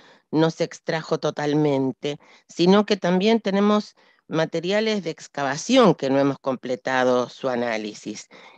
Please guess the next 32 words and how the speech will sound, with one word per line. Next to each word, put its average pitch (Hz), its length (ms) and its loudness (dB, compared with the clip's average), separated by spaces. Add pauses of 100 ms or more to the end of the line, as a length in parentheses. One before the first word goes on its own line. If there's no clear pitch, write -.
(140)
En 127 180 4
el 127 120 2
caso 185 520 2 (120)
particular, 147 800 0
digamos, 151 560 2 (920)
materiales 147 640 0
de 147 60 -6
Inca 135 180 -6
Cueva 139 600 -2 (180)
cinco, 196 680 0
de 147 100 -6
Alero 127 360 -4
uno, 180 460 0 (160)
los - 160 -8
que 127 140 -4
pudimos 165 420 4
trasladar, 131 600 -2
por 110 140 -12
ejemplo, 110 540 -8
¿no? 117 160 2
Molinos, 123 640 4 (600)
eh, 120 300 2 (360)
porque 110 260 -8
a 113 40 -4
veces 131 380 -4
hemos 123 220 0
tenido 127 360 0
que 120 120 -6
dejar 123 360 -6
en 127 120 2
el 110 120 -2
campo 135 640 -4